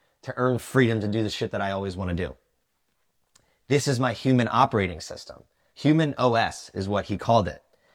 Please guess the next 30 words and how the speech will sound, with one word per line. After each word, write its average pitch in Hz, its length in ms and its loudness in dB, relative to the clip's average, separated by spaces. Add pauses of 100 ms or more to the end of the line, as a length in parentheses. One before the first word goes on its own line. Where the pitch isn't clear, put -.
(200)
I 117 120 2
then 165 260 4
went 185 260 0
one 127 300 2
step 131 380 0
further. 139 640 4 (4000)
And 101 140 -2
this 127 140 0
is 131 120 2
where 107 220 0
it 87 80 -4
gets 95 220 -6
cool, 117 560 0 (180)
because 104 540 0
you 110 120 -2
can 104 160 -2
build 117 520 2
multiple 120 400 0
mind 113 240 2
maps 98 320 -4
all 104 180 -4
in 92 80 -8
one. 107 400 -6
If 107 160 -8
we 127 80 6
were 127 160 2
on 110 500 0
a 107 60 -10
bigger 104 220 0
board, 113 440 0